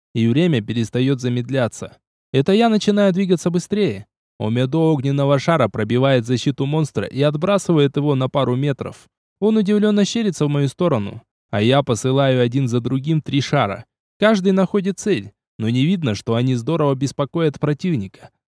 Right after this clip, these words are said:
Зато тяжело дышащему сенсею достаётся передышка. Он упирает ладони в колени и пытается сплюнуть тягучую слюну.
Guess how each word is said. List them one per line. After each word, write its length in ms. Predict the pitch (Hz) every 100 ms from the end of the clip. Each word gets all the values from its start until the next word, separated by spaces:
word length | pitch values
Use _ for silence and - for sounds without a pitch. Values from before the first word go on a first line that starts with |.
| _
Зато 320 | 101 123 139 160
тяжело 400 | 147 156 160 151
дышащему 540 | 170 - 135 147 143
сенсею 460 | 156 151 190 196 120
достаётся 560 | 104 - 139 143 135
передышка. 680 | - 135 143 170 - - 101 _ _ -
Он 160 | 226
упирает 460 | 214 180 190 190 180
ладони 360 | 180 175 185 180
в 60 |
колени 380 | 185 190 220 123
и 60 | 107
пытается 520 | 139 165 151 143 143
сплюнуть 460 | - 185 202 113
тягучую 440 | - 113 123 - 107
слюну. 440 | - 127 135 98